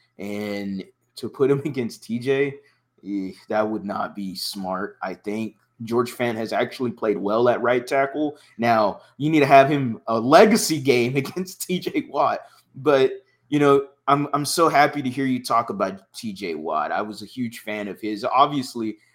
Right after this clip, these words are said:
you know, 'cause of J J. Um, I just thought he was a special player coming out of Wisconsin. I remember the draft, and it's like, "Man, he's still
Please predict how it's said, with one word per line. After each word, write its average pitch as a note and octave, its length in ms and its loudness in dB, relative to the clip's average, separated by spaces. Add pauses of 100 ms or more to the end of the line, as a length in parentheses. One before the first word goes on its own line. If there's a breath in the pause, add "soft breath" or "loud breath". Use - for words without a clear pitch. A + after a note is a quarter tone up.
(140 soft breath)
you A#2+ 140 -6
know, G#2+ 220 -6
'cause G2+ 260 -8
of F#2+ 120 -14
J A2 200 -4
J. G2+ 520 -6
Um, E2+ 440 -6 (140)
I G#2 140 -2
just G#2 200 -10
thought G2 140 2
he G#2 60 -4
was G2 100 -12
a F2 60 -14
special G#2 400 -8
player G#2+ 260 -6
coming G#2+ 220 -12
out G2 100 -2
of F2+ 60 -6
Wisconsin. B2+ 760 -4 (300 soft breath)
I C3 80 2
remember D#3+ 340 0
the C3 100 -2
draft, A2 640 2
and A2 120 -6
it's - 160 -12
like, A2+ 240 -6 (120)
"Man, C#3+ 160 -10
he's G#2 200 -12
still F#3+ 320 -8